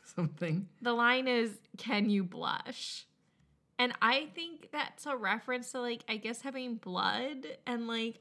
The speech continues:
Speaker 2: I don't really know.
Speaker 1: Okay,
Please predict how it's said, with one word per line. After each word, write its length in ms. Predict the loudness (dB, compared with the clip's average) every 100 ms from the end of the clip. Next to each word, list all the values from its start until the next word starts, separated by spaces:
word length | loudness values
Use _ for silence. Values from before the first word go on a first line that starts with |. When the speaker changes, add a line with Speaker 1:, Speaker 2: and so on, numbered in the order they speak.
| -4
Speaker 2:
I 140 | -2
don't 340 | -2 -4 -4 -4
really 260 | -2 -2
know. 880 | -2 0 0 -2 -4 -6 -8 -12 -14 _ _ _ _ _ _ _ _ _ _ _ _ _ -2
Speaker 1:
Okay, 300 | 2 2 2